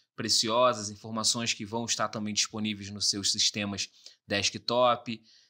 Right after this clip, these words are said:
Então, você tem aqui a, a possibilidade de acessar o centro de aprendizagem, onde ele vai abrir aqui direto o navegador e te dá acesso a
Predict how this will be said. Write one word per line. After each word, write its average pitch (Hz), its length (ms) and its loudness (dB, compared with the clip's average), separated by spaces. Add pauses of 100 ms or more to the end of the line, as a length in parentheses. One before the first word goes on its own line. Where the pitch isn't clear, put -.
(140)
Então, 113 180 -6
você 117 240 0
tem 117 200 -2
aqui 113 180 -4
a, 113 60 2 (180)
a 104 360 -2 (140)
possibilidade 107 800 0
de 110 320 -6
acessar 117 480 0
o 107 60 -6
centro 139 340 -2
de 120 80 -6
aprendizagem, 110 880 -4 (460)
onde 95 200 -6
ele 95 120 -8
vai 101 160 0
abrir 101 240 -4
aqui 98 160 -12
direto 104 580 -4 (320)
o 110 100 -6
navegador 113 800 -2 (380)
e 196 340 0 (120)
te - 140 -4
dá 123 160 2
acesso 123 760 -2
a 117 320 0